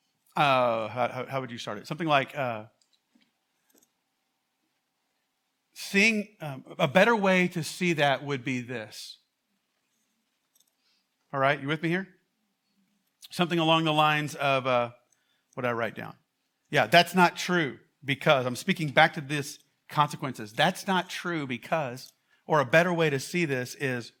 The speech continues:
blank. All right? So I took some time here with my situation, and I, on this situation, felt like the Lord spoke to me and said, "I have made you new." It's not about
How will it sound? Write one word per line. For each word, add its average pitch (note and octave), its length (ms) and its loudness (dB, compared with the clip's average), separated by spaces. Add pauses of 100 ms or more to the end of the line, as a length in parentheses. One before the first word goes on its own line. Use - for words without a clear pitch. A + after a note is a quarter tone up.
(320)
blank. B2+ 420 -2 (580)
All B2+ 80 -8
right? B2 240 -2 (800)
So - 160 -2
I D#3+ 80 10
took F#3 160 0
some E3+ 140 -2
time E3+ 260 6
here E3 320 -2 (1300)
with C#3 100 -6
my E3 140 8
situation, F3 760 2
and D#3 140 6
I, F#3 240 6
on D#3 120 0
this A#3+ 160 2
situation, E3 340 -2
felt E3 100 2
like D3+ 80 -4
the D#3+ 60 -6
Lord D3 200 -4
spoke - 280 -4
to E3 80 -6
me C#3 200 -2
and C#3 160 -4
said, C3+ 360 -4
"I E3+ 180 2
have D#3 220 -2
made C3 260 -4
you A#2+ 160 -10
new." G#2+ 300 -10 (1080)
It's - 180 -8
not E3 240 4
about D#3 400 4